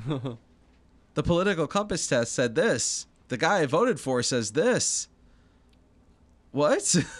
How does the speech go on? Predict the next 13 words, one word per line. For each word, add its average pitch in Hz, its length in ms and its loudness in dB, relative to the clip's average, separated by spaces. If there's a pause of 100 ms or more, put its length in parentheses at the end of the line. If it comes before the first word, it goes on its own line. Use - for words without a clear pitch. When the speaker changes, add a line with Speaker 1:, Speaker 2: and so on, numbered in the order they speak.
(340)
Speaker 1:
Right. 120 280 -4 (1500)
Right. 110 260 -6 (720)
Speaker 2:
It's 143 160 0
just, - 160 -6
it's, - 380 -6 (440)
it's 135 220 -4
interesting 123 640 -6
to - 160 -6
me 107 420 -6 (920)
how 131 200 -2
that 120 160 0
works. 117 280 -4
You've, 123 240 -6